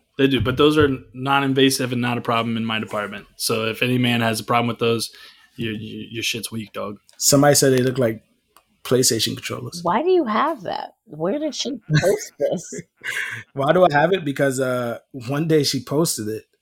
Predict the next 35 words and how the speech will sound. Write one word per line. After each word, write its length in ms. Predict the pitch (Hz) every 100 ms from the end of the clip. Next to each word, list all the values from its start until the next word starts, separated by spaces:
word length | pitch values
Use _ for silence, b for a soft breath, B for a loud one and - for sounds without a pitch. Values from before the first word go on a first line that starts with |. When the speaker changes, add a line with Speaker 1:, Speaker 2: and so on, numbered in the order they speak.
| -
Speaker 2:
and 200 | 131 117
I 80 | 117
thought 200 | 139 120
it 60 |
was 120 | 110
hilarious. 720 | - 110 123 120 107 107 - 156
And 120 | 127
we 60 |
were 40 | 120
Speaker 3:
On 40 | 202
Speaker 2:
talking 120 | 202
Speaker 3:
the 60 | 175
Speaker 2:
about 80 | 165
it. 20 |
Speaker 3:
internet? 380 | 175 220 - - 784 - _ _
Speaker 2:
Yeah, 120 | 147 113
she 140 | 185
po-, 140 | 175 -
she 160 | -
posted 300 | 165 190 -
it 40 | 135
on 120 | 117
Twitter. 260 | 160 123 - _ b b 180
Speaker 1:
Well, 100 | 185
she's, 380 | - 202 156 143
uh, 160 | 139
Speaker 2:
She's 140 | 139 185
like, 140 | 175
"Here's 160 | 262 247
something 200 | 240 214
to 20 |
talk 140 | 143
Speaker 1:
certified 120 | 139 190
Speaker 2:
about." 180 | 190 -
Speaker 1:
insane. 280 | 165 110